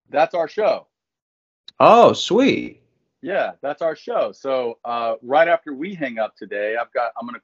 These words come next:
Speaker 1: call both of the, the two of the farmers that I know really well and check in on 'em and just ask 'em how they're, how they're dealing. The show hasn't come out, comes out on March eighteenth.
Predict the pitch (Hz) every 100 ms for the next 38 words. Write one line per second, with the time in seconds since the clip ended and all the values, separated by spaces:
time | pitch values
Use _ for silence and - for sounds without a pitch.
0 | - 147 139 107 131 135 123 107 104 95
1 | 110 107 - 160 127 - 120 110 104 110
2 | 101 98 92 110 107 117 113 113 104 117
3 | 123 101 - 110 - 127 95 85 82 _
4 | _ _ _ _ 101 113 - 120 113 -
5 | 107 110 104 101 95 - - 104 101 104
6 | 170 175 147 147 214 170 131 - 123 127
7 | - 123 104 113 107 101 92 98 104 -
8 | 87 - 90